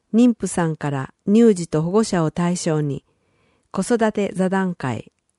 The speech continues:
赤ちゃん体操、赤ちゃんへの読み聞かせなど。月曜、月一回、十時から十一時三十分。場所、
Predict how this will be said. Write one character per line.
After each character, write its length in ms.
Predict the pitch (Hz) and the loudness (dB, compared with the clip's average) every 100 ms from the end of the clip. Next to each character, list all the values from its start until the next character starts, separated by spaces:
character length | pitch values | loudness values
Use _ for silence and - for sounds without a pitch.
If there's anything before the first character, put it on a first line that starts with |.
| _ - | _ -10
赤 180 | 170 226 | -4 -2
ち 140 | 226 | 0
ゃ 40 | |
ん 120 | 214 208 | 0 0
体 240 | 196 170 | -2 -2
操、 380 | - 123 107 - _ _ _ _ | -4 -6 -8 -12 _ _ _ _
赤 280 | - 190 233 | -10 -4 -2
ち 100 | 208 | 0
ゃ 80 | 185 | 0
ん 80 | 165 | 0
へ 120 | 151 | 0
の 160 | 143 - | -2 -4
読 200 | 165 180 | -2 0
み 100 | 214 | 0
聞 140 | - | -4
か 120 | 196 | -8
せ 160 | - 170 | -4 -2
な 140 | 165 | -2
ど。 200 | 143 - _ _ _ _ _ _ _ _ - | -4 -10 _ _ _ _ _ _ _ _ -8
月 380 | 175 180 - 208 | -4 -4 -2 0
曜、 380 | 196 185 170 - _ _ | 2 0 -6 -12 _ _
月 280 | - - - | -14 -10 -4
一 180 | 202 165 _ | -4 -4 _
回、 320 | - 151 160 _ _ _ _ _ - | -6 -6 -6 _ _ _ _ _ -10
十 320 | 170 233 208 | 0 2 2
時 160 | 151 143 | 0 -6
か 160 | 165 | -4
ら 220 | 147 117 - - | -4 -6 -10 -8
十 260 | 170 208 | -2 0
一 220 | 220 - | 0 -4
時 140 | 151 143 | -10 -8
三 320 | - 185 180 | -4 -2 -2
十 120 | 175 - _ | -4 -12 _
分。 240 | 135 123 - _ _ _ _ _ _ _ - | -12 -12 -16 _ _ _ _ _ _ _ -8
場 140 | 175 | -6
所、 260 | - 208 | -2 -2